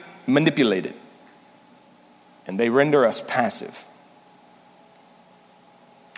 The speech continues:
Now that brings us to the second sign. How can John help us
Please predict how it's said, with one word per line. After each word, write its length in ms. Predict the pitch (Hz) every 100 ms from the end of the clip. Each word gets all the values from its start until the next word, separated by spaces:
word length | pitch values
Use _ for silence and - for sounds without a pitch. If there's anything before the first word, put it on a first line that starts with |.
| - - - -
Now 60 |
that 220 | 117 135
brings 200 | 139 120
us 120 | 113 -
to 100 | 113
the 80 |
second 340 | 101 95 95 90
sign. 220 | - - - - _ - - - - - - _ _ _ - _ _ - - - - -
How 140 | 113
can 180 | 123 139
John 300 | 127 127 123
help 240 | 123 107 -
us 340 | - - -